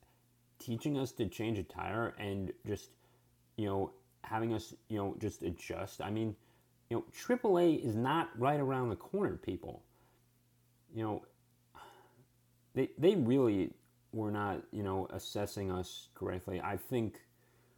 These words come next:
we would have, uh, benefited from just, you know, exploring all these careers and actually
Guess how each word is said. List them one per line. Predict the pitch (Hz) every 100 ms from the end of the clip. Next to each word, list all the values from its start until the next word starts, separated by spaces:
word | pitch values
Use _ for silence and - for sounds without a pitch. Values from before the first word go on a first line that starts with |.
| _ -
we | 107 107
would | 104 101
have, | 90
uh, | 95 92 92 87
benefited | 98 104 - 92 90 82 - - _ _ _ _
from | - 98 92 92 92 101
just, | 98 - - - _ _ _ _ _
you | -
know, | 101 98
exploring | - - - - 113 107 101
all | - 95 95
these | 92 87
careers | - 85 131 135 95 92
and | 95 92
actually | 95 - 95 92